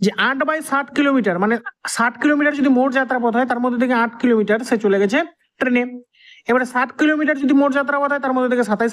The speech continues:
কিলোমিটার সে চলে গেছে বাসে। তার মানে মোট সে কত কিলোমিটার চলে গেছে? আট আর সাতাইশ, মানে পঁয়ত্রিশ কিলোমিটার সে চলে গেছে। এবারে পঁয়ত্রিশ কিলোমিটার সে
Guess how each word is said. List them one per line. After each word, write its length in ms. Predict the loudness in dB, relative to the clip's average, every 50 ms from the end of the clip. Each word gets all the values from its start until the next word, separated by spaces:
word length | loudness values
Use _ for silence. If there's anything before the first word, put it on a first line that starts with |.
| 0
কিলোমিটার 300 | 0 2 2 2 0 0 0 0
সে 80 | 0 0 2
চলে 120 | 2 2 2
গেছে 160 | 2 2 2 0 -2 -6 -12 -20 _ _ _ _ _ _ _ _ _ _ _ _ _ _ 0
বাসে। 340 | 0 2 2 0 0 -2 -4 -4 -6 -10 -20 -20 -12 _
তার 100 | -6 -4 -2
মানে 120 | -2 -2 0 0 0
মোট 140 | 0 0 -2 -2
সে 80 | -4 -2 -2
কত 120 | -2 -2 -2 -2
কিলোমিটার 300 | 0 0 0 0 0 0 0 0
চলে 100 | 0 0 0
গেছে? 180 | 0 0 0 -2 -2 -4 _ _ _ _ -20 -16 -8 -4 -2 -2 -2
আট 120 | -2 -2 -2
আর 80 | -2 -2 -2
সাতাইশ, 240 | -2 -2 -2 -2 0 0 0
মানে 100 | 0 0 0 0
পঁয়ত্রিশ 360 | 0 0 0 0 0 0 0 0 0
কিলোমিটার 360 | 0 0 2 2 2 0 0 -2
সে 60 | -2 -2 0 2
চলে 140 | 2 2 2 0
গেছে। 180 | 0 -2 -4 -4 -4 -8 -18 -20 -20 -10 -4 0
এবারে 160 | 0 0 0 0 -2
পঁয়ত্রিশ 340 | -2 -2 0 0 0 0 0 0
কিলোমিটার 320 | 0 2 2 2 0 -2 -2 -2
সে 80 | -2